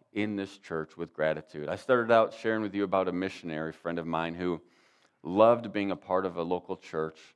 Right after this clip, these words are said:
but now as a missionary, he's not able to do that. And because he's in that place, now he looks back with gratitude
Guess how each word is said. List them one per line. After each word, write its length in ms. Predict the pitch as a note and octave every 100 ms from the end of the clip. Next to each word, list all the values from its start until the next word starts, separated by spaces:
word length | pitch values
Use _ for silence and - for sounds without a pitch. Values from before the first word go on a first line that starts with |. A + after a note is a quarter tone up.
| _ _ _
but 100 | E2
now 160 | G2 G#2
as 140 | G2
a 40 | F#2+
missionary, 480 | G2+ G2 G2+ F2+ F2+
he's 200 | F2 F#2+
not 240 | F#2 -
able 240 | F#2 F2+ F2+
to 160 | -
do 240 | D#2 E2 D#2
that. 320 | D2+ C#2+ - _ _ _
And 100 | F2+
because 360 | G2+ - B2+ B2+
he's 200 | A#2 A2
in 180 | G#2+
that 260 | G2+ G#2 -
place, 420 | - E2 E2 - F2+
now 200 | F#2 G2
he 140 | F#2+
looks 280 | F#2 G#2 -
back 440 | - F2 E2 -
with 200 | F2+ E2
gratitude 840 | - F2+ G2+ A2+ G2+ - D2+ D2